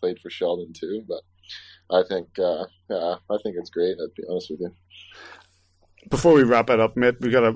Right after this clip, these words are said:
Speaker 2: I'll go back to Twitter for a couple of questions. Um,
Speaker 1: Yeah.
Speaker 2: a couple of light-hearted ones. Alex McLaughlin, who's the best at two-touch? How's your two-touch game?
Speaker 1: I do not play two-touch. I'm pretty pathetic at two-touch. But,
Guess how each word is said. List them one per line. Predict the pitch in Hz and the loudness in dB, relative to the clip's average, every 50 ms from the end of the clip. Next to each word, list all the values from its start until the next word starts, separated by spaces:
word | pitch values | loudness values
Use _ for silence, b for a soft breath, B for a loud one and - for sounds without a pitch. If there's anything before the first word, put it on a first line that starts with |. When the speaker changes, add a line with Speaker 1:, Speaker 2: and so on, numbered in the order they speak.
| 131 | 0
Speaker 2:
I'll | 120 107 | -2 0
go | 101 120 110 | 0 0 2
back | 120 110 - | 2 0 0
to | - 110 | -2 -6
Twitter | - - - 110 110 104 | -6 -4 -4 -2 -2 -2
for | - - 110 | 0 -2 -2
a | |
couple | - - 113 110 110 | -2 -2 -4 -4 -4
of | - | -2
questions. | - 113 110 - - 120 117 - | -2 0 -2 -2 -2 -6 -6 -2
Um, | 131 123 113 110 110 110 104 104 107 104 104 - _ _ _ - | 0 2 2 2 2 2 2 0 0 -2 -4 -8 _ _ _ -8
Speaker 1:
Yeah. | 135 147 - _ _ _ _ _ - - | -8 -8 -8 _ _ _ _ _ -12 -8
Speaker 2:
a | 117 | -6
couple | - - 107 107 98 | -2 -2 0 0 2
of | 98 | 2
light-hearted | 98 101 104 - 104 104 101 104 101 107 | 2 2 0 0 0 0 0 0 0 0
ones. | 117 113 110 104 117 | 0 2 2 2 2
Alex | 120 113 110 107 - | 2 2 2 0 0
McLaughlin, | 117 104 98 110 95 90 - 123 117 107 | -2 -2 -2 -2 -2 -2 -2 -4 -4 -2
who's | 107 135 135 - | 0 0 0 0
the | 127 | 0
best | - 120 113 - - | 0 0 0 0 -4
at | 107 - | -6 -6
two-touch? | - 120 117 - - - - - - - - - | -6 -8 -6 -6 -6 -6 -6 -8 -10 -12 -8 -2
How's | - 160 - | 0 0 2
your | 131 123 113 | 2 0 0
two-touch | - 151 143 143 156 151 - - | 0 0 -2 0 0 -4 -2 0
game? | 165 151 151 151 _ _ _ _ _ _ _ _ _ b b b b b b b - | -2 -2 -2 -4 _ _ _ _ _ _ _ _ _ b b b b b b b 0
Speaker 1:
I | 110 135 120 - _ - | 0 0 0 -4 _ -10
do | - 107 113 | -6 -4 -2
not | 107 104 101 92 - | 0 2 2 0 0
play | - 101 95 92 | -2 -4 -4 -4
two-touch. | - - 92 92 - - 85 82 80 78 - - - | -6 -10 -14 -12 -8 -4 -4 -2 -4 -4 -6 -12 -12
I'm | 78 90 92 90 _ | -12 -12 -12 -14 _
pretty | - 101 98 95 92 | -10 -8 -8 -8 -10
pathetic | - _ - - - 90 87 82 85 - - | -14 _ -12 -4 -2 -2 -2 -2 -4 -8 -12
at | - _ | -18 _
two-touch. | - 95 87 82 - 82 80 80 - - | -14 -14 -14 -10 -8 -6 -6 -6 -6 -2
But, | - 107 110 | -2 -2 -2